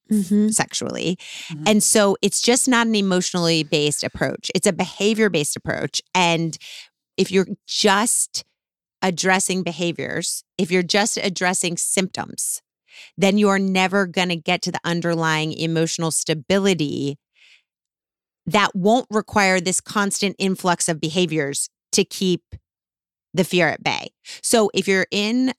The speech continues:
Speaker 2: a relationship that is, that is not as strong as it could be, it's like everybody has a headache,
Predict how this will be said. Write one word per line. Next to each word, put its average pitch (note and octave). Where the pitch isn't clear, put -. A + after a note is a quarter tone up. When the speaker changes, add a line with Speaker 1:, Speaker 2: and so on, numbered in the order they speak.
Speaker 2:
a F#3+
relationship F3+
that E3
is, E3
that F3
is E3+
not F#3
as G3+
strong F#3
as E3+
it E3
could E3
be, B1
it's -
like F3
everybody A3
has G3+
a F#3+
headache, D#3